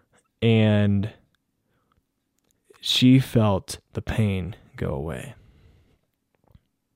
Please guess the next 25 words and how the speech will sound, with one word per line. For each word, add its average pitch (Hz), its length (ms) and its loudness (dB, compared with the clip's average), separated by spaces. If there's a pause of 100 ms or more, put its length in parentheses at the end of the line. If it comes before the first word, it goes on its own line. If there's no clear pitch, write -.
(400)
Let 117 80 -2
me 127 80 4
tell 139 200 6
you 135 80 6
something. 107 500 0 (2000)
God 143 220 2
is 135 80 4
good. 107 400 2 (1600)
The 110 80 -2
power 156 340 4
of 127 80 2
God 117 280 4
is 110 180 0
real. 139 320 4 (2500)
And 117 120 -6
through 131 120 4
the 123 100 6
Holy 135 180 6
Spirit, 151 340 6
what 135 100 6
we 127 120 6
have 131 460 4
is 120 160 4
some 117 200 2
incredible, 127 760 4